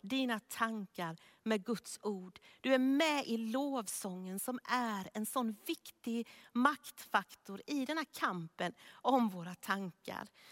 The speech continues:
Var med i gemenskapen, om du är med en smågrupp, träffas på det sättet som är möjligt.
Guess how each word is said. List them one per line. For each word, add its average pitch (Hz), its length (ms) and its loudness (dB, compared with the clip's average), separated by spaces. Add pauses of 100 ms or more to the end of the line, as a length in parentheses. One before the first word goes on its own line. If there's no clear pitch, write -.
(380)
Var 277 100 6
med 294 340 4
i 254 100 0
gemenskapen, 233 1300 0
om 220 140 -2
du 247 80 -2
är 247 40 -4
med 262 140 2
en 269 80 2
smågrupp, 233 920 0
träffas - 520 0
på 277 120 -2
det 269 100 2
sättet 247 320 -2
som 240 240 2
är 226 40 2
möjligt. 214 720 0